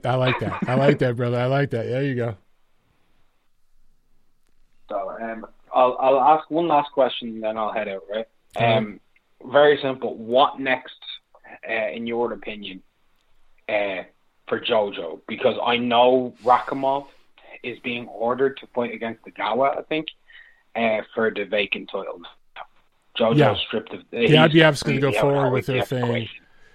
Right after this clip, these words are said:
Speaker 1: Look, man, I think because of Golden Boy Promotions,
Speaker 2: Oh.
Speaker 1: um, relationship, uh, put, put JoJo in there with Shukan.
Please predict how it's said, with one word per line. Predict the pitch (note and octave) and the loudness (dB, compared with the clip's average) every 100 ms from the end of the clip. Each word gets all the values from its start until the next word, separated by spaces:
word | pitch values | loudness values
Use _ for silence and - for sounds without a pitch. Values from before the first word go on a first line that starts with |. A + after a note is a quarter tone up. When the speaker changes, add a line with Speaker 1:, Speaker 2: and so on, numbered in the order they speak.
| _ _ - - - | _ _ -20 -20 4
Speaker 1:
Look, | G3 G#3+ | 4 6
man, | E3+ D#3+ | 4 2
I | D3+ D#3 | 4 6
think | G#3 A3+ | 6 6
because | G#3+ - E3+ | 2 2 2
of | C#3 | 2
Golden | C#3+ E3 D#3 | 4 4 6
Boy | D#3 D3 | 4 4
Promotions, | - C#3 C#3 C#3 C#3+ G#2+ G#2+ - C#3+ | 2 2 2 2 0 2 2 0 -2
Speaker 2:
Oh. | |
Speaker 1:
um, | B2+ A#2+ A2+ A2 G2 _ - F3 D#3+ D#3+ | 0 2 0 -6 -10 _ -20 -18 -18 -18
relationship, | E3 D3+ D3+ D3+ D#3 D3 D#3+ D3 - | -6 0 2 2 0 -2 2 0 0
uh, | D3 D3+ D3+ D#3 E3+ F3 | -12 -16 -18 -20 -18 -8
put, | - G#3+ B3 - - - | 4 4 4 -4 -20 -14
put | - F#3+ G#3 G#3 _ _ _ _ _ _ _ _ _ - - | 0 2 2 0 _ _ _ _ _ _ _ _ _ -18 -4
JoJo | D3+ D3+ D3+ D#3+ D#3 | 2 4 6 6 4
in | |
there | D3+ D3 C3+ | 4 2 2
with | A#2+ | 0
Shukan. | - C#3+ B2 A#2+ G#2 F#2 | -2 -4 -4 -6 -8 -12